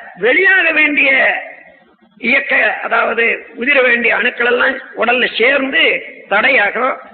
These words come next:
வாத நோய் முதலியவெல்லாம் உண்டாகும் அதிகமாக தூங்கிட்டா.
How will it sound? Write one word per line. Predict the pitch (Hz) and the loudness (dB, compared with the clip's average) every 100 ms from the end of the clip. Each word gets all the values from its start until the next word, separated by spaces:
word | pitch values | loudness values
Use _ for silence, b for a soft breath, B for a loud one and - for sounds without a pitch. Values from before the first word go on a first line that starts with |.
| - | -14
வாத | 180 214 302 302 | -2 2 2 2
நோய் | 269 | 2
முதலியவெல்லாம் | 254 220 214 202 185 190 233 | 0 0 0 0 0 -2 -2
உண்டாகும் | 190 196 175 - - | -2 -4 -4 -4 -10
அதிகமாக | 180 220 208 190 180 202 | -4 -2 -2 -2 -4 -6
தூங்கிட்டா. | 190 170 135 - | -6 -6 -6 -8